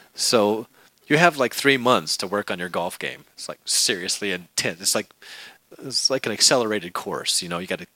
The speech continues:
crunch it all into three months. But I decided I wanted to play golf. So I, I, you know,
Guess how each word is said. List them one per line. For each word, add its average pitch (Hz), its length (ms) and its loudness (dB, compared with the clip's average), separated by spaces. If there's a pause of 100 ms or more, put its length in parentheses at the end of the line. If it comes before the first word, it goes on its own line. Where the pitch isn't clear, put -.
(120)
crunch 110 300 2
it 98 80 2
all 90 180 2
into 90 160 -6
three 101 200 -6
months. 98 300 -2 (480)
But 127 160 0
I 160 120 4
decided 143 320 4
I 127 60 4
wanted 131 180 2
to - 100 -4
play 127 140 6
golf. 139 380 2
So 98 200 2
I, 107 380 2 (360)
I, 113 240 0 (300)
you 127 140 -2
know, 110 220 -2